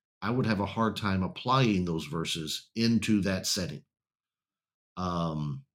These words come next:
however, I don't, at the very best, I don't think it would be wise. Um, and, and I'm trying to be nice there when I say it that way. I, I, I would greatly prefer it not be done.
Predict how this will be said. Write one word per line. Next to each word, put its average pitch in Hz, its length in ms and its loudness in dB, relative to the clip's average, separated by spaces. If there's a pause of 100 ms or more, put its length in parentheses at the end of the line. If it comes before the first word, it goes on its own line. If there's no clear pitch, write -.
(200)
however, 107 680 2 (400)
I 92 220 -4
don't, 107 260 0 (160)
at 98 140 -6
the 90 80 -4
very 113 420 4
best, 90 480 0 (640)
I 185 200 -6 (100)
don't - 240 2
think 95 240 -2
it 95 120 -2
would 90 120 -2
be 87 120 -2
wise. 76 460 -4 (960)
Um, 78 840 0 (100)
and, 85 340 0
and 85 160 -2
I'm 87 200 -2
trying 95 240 0
to 85 60 0
be 85 120 0
nice 87 360 0
there 80 180 -4
when 80 100 -6
I 78 100 -2
say 82 180 -2
it 71 120 -4
that 71 200 -6
way. 65 180 -12 (140)
I, 80 640 -4
I, 85 140 2
I - 20 0
would 78 280 -2 (180)
greatly 101 480 2
prefer 87 420 -4
it 80 180 -4
not 85 300 0
be 78 140 -4
done. 69 220 -10